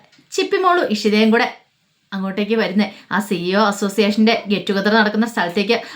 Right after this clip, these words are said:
അവരും കൂടെ വരുവാണ്. കാരണം അവരെ അങ്ങോട്ടേക്ക് ക്ഷണിച്ച സുമിത്രയായിരുന്നു. അപ്പൊ സുമിത്രയുടെ ആദ്യത്തെ ആ ഇവന്റ് മാനേജ്മെന്റിന്റെ പരിപാടികളൊക്കെയാണ് നടക്കുന്നത്. അപ്പൊ അതിന് വേണ്ടിയിട്ട് സുമിത്ര അവരെ ക്ഷണിച്ചിട്ടുണ്ടായിരുന്നു. അപ്പൊ ആ കാര്യങ്ങളൊക്കെ കാണാനായിട്ട് വേണ്ടി, തന്റെ പെർഫോമൻസ് എങ്ങനെയാണെന്ന് കാണാൻ വേണ്ടിയിട്ട്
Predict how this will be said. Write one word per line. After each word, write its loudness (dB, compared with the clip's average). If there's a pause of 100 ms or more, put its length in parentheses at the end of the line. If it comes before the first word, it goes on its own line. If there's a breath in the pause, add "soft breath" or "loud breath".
അവരും 2
കൂടെ 4
വരുവാണ്. 4
കാരണം 0 (180 loud breath)
അവരെ 2
അങ്ങോട്ടേക്ക് -2
ക്ഷണിച്ച -2 (120)
സുമിത്രയായിരുന്നു. 0
അപ്പൊ -10 (280)
സുമിത്രയുടെ -2 (120)
ആദ്യത്തെ -2
ആ 6 (140)
ഇവന്റ് -4
മാനേജ്മെന്റിന്റെ 2 (600 loud breath)
പരിപാടികളൊക്കെയാണ് 2
നടക്കുന്നത്. 0 (100)
അപ്പൊ 0
അതിന് 0
വേണ്ടിയിട്ട് -4
സുമിത്ര 0
അവരെ 2
ക്ഷണിച്ചിട്ടുണ്ടായിരുന്നു. 0 (520 loud breath)
അപ്പൊ -4
ആ 4
കാര്യങ്ങളൊക്കെ 2
കാണാനായിട്ട് 2
വേണ്ടി, 2
തന്റെ -2
പെർഫോമൻസ് 0
എങ്ങനെയാണെന്ന് 4
കാണാൻ 2
വേണ്ടിയിട്ട് 2